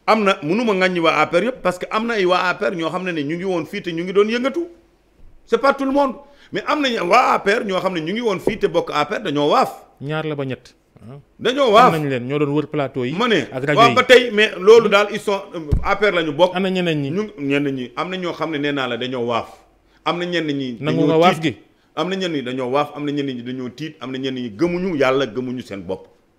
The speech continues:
Speaker 1: Gëmuñu Yàlla, gëmuñu seen bopp.
Speaker 2: Maanaam?
Speaker 1: Arène politique boo ci nekkee.
Speaker 2: Mhm.
Speaker 1: Arène politique boo ci nekkee.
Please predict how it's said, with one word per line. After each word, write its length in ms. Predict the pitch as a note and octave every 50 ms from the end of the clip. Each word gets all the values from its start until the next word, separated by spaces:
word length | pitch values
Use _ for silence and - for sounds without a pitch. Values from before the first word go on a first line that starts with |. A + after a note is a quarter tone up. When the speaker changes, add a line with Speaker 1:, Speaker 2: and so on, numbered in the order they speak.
| _ _ _ _ _ _ _ _ _ - A#2
Speaker 1:
Gëmuñu 380 | C3+ F#3 F3+ F3 F#3+ F#3+ F#3 F3
Yàlla, 240 | F#3 F#3+ G3 F3+
gëmuñu 300 | D3+ C#3 D#3 D3+ C#3 B2+
seen 140 | A2 A2+ A2+ G#2
bopp. 60 | C#3
Speaker 2:
Maanaam? 260 | E3 E3 D3+ D3+ F#3+ G3 - - - - _ _ _ _ -
Speaker 1:
Arène 320 | F3+ G#3+ A#3 A#3+ A#3+ A3+ -
politique 380 | - G#3+ G3 F#3 C#3+ F3 D#3
boo 160 | C#3 E3 F#3+ F#3+
ci 120 | F#3+ F3+
nekkee. 400 | F3 F3+ E3+ E3+ D3 C3+ A2 - - -
Speaker 2:
Mhm. 180 | A#2+ A2+ A#2 A2+ _ _ _ _ _ _ _ _ _ _ _ _ _ _ _ _ _ _ _ _ _ _
Speaker 1:
Arène 300 | - D3 F3 F#3 G3 F3+ -
politique 360 | - D#3+ D3+ C3 - C#3 A#2+
boo 140 | B2+ D3+ D#3
ci 120 | D3+ D3
nekkee. 340 | C3 B2+ B2 - - F2+ -